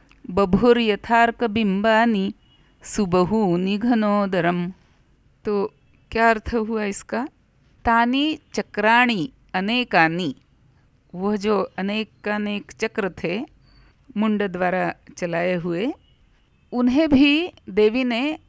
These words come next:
अपने मुख से पकड़ पकड़ करके, चबा चबा करके नष्ट करना आरंभ कर दिया। जैसे पहले भी उसने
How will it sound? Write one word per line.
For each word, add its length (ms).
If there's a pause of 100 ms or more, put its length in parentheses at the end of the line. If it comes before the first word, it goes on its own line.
(120)
अपने 340
मुख 320
से 340 (720)
पकड़ 240
पकड़ 320
करके, 400
चबा 380
चबा 300
करके 480 (340)
नष्ट 300
करना 320
आरंभ 400
कर 220
दिया। 320 (420)
जैसे 380
पहले 400
भी 180
उसने 440